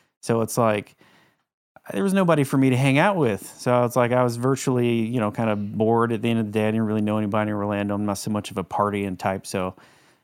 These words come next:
um, I got a job in the movie theater for, like, free movies. Maybe I'll meet somebody. It's like, you know, friends or something. And, uh, yeah, I met Katie, and it was like, this is why I moved to Orlando. I thought it was for forestry, but it was like, that's,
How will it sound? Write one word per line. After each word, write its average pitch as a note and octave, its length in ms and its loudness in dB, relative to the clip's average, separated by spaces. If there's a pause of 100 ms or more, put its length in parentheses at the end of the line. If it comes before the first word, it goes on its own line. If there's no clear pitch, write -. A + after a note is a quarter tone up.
(120)
um, F#2 420 -4 (180)
I A#2 40 -4
got A#2+ 160 4
a A#2+ 60 2
job A#2+ 240 2
in B2 60 0
the A#2 120 0
movie A#2+ 140 0
theater C#3 260 0
for, B2 160 0
like, A2 220 0
free C3 280 4
movies. C#3+ 560 2 (160)
Maybe A#2 180 2
I'll B2+ 80 4
meet C#3+ 180 2
somebody. D#3+ 340 2
It's - 340 -10
like, A#2 180 0 (200)
you C#3+ 80 0
know, B2+ 80 2
friends C#3 320 0
or C#3 60 -4
something. F3+ 360 -2 (640)
And, A2+ 280 0
uh, A#2+ 180 4
yeah, C#3 320 0 (340)
I G#2+ 140 -2
met A#2 260 0
Katie, C3 560 -2 (220)
and A2 220 -2
it G#2 120 -6
was G#2+ 180 -6
like, G#2+ 420 0 (640)
this G3 260 2
is G#2+ 140 -2
why G2+ 320 2
I G2 60 2
moved G#2 280 -2
to - 100 -6
Orlando. G2 640 -2 (240)
I C3 160 4
thought E3 300 2
it C3+ 100 0
was A#2+ 160 -4
for G#2+ 140 -4
forestry, A2 580 -2
but F#2+ 180 -6
it F#2 100 -4
was G2 200 -8
like, F#2 300 -4
that's, - 440 -4